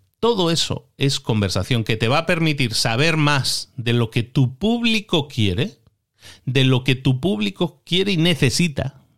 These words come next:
diríamos, y también crear nuevo contenido, entonces que esté alineado con ellos. Pero sobre todo también te permite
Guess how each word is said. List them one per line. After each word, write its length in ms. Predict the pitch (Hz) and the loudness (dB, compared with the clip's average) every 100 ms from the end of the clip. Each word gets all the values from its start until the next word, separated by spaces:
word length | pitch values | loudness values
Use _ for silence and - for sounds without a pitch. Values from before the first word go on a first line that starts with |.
| _ | _
diríamos, 640 | 113 85 82 78 139 - - _ _ _ _ | -20 -10 -6 -4 -6 -8 -20 _ _ _ _
y 100 | 135 | 0
también 300 | 131 113 110 | 2 2 0
crear 320 | 95 76 - | -2 -4 -6
nuevo 220 | 71 76 | -6 -4
contenido, 600 | 101 110 135 147 147 147 _ | 0 0 2 2 0 -4 _
entonces 400 | 127 110 85 95 | -8 -4 -4 -4
que 80 | 104 | -6
esté 180 | - 85 | -6 -4
alineado 400 | 92 90 80 80 | -2 -4 -4 -6
con 160 | 78 | -6
ellos. 180 | 76 76 | -8 -10
Pero 320 | - 151 156 | -2 0 0
sobre 460 | - 175 185 165 127 | 0 0 0 0 -2
todo 360 | - 110 82 | 0 0 -2
también 460 | 73 87 98 117 107 | -2 -2 2 2 2
te 140 | 131 | 0
permite 580 | 135 131 113 107 104 78 | 0 0 2 0 -2 -8